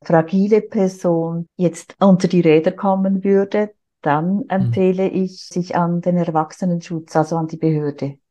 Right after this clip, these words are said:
Speaker 1: zu
Speaker 2: Mhm.
Speaker 1: wenden. Das ist im Kontext von häuslicher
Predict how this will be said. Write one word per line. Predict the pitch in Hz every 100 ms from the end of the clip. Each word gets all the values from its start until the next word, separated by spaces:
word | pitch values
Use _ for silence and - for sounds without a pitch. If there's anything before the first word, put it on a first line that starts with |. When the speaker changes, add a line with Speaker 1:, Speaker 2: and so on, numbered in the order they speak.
| _ _
Speaker 1:
zu | - 160
Speaker 2:
Mhm. | 147
Speaker 1:
wenden. | 147 131 143 147 147 156
Das | 196 190
ist | 190 180 - _ _ -
im | - 170 170 165
Kontext | 196 220 233 220 -
von | - 180 175
häuslicher | 170 175 190 190 180 202 196